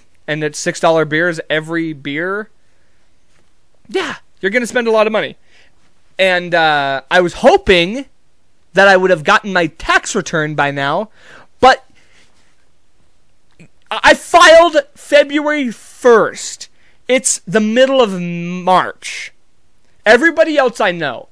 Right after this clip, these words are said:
every single person I know has gotten their tax return, their, their return back,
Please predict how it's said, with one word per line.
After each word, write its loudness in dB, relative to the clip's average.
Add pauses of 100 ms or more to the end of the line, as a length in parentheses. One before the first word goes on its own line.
every 2
single -4
person -6
I -6
know -2
has -6
gotten -2
their -2
tax -4
return, -14
their, -6
their -2
return -6
back, -12